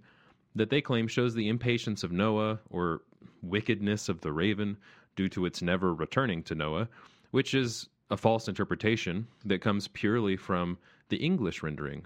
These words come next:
of the passage, which makes it sound like the raven went out and didn't return, going to and fro,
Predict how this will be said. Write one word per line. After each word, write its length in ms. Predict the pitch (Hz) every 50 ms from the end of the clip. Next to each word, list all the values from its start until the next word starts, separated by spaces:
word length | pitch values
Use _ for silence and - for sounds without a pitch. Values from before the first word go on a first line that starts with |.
| - -
of 100 | - 85
the 80 | 85 82
passage, 480 | - 82 69 73 - - 90 87 -
which 200 | 95 92 90 -
makes 220 | 98 95 104 - -
it 120 | - -
sound 220 | - 98 90 92
like 140 | 95 95 90
the 100 | - 98
raven 320 | 90 92 98 92 92 87 85
went 160 | 98 107 104
out 200 | 98 101 101 -
and 140 | 92 87 85
didn't 240 | 87 90 107 62
return, 440 | 73 80 - - 80 76 76 76 76 - - - - - - _ _ -
going 320 | - 92 95 95 92 90
to 200 | 85 - 98 90
and 120 | 80 78 -
fro, 380 | - - 85 82 80 80 80